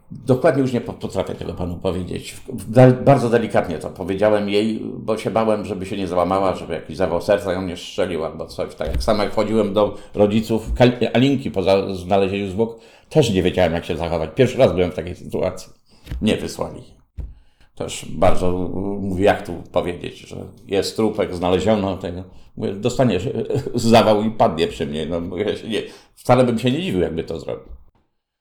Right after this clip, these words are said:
No ale u tej matki zachowała się, ona już coś tam o nim wiedziała, no przecież był już karany wcześniej, także wiedziała, że, że, że, że ma jakieś tam inklinacje, e, w kierunku seksu.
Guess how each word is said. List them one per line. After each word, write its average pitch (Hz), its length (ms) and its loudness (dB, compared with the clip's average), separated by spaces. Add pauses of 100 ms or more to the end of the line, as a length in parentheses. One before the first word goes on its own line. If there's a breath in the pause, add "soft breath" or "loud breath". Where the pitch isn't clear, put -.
(240 soft breath)
No 107 120 2
ale 95 240 2
u 107 320 -8
tej 101 240 -4
matki 113 760 -4
zachowała 131 920 0
się, 127 440 -2 (880 soft breath)
ona 135 200 4
już 120 140 0
coś 131 200 -2
tam 127 180 0
o 117 40 2
nim 117 120 2
wiedziała, 101 400 6
no 87 100 0
przecież 87 220 -2
był 98 160 2
już 90 160 -2
karany 92 420 4
wcześniej, 92 480 -4
także 92 340 -6
wiedziała, 98 440 4
że, 95 240 -4
że, 90 300 -6
że, 98 200 -6
że 95 140 -4
ma 95 120 -2
jakieś 95 320 -4
tam 92 240 -2
inklinacje, 101 800 -4
e, - 40 -4 (420)
w - 120 -20
kierunku 98 420 -2
seksu. 104 580 -4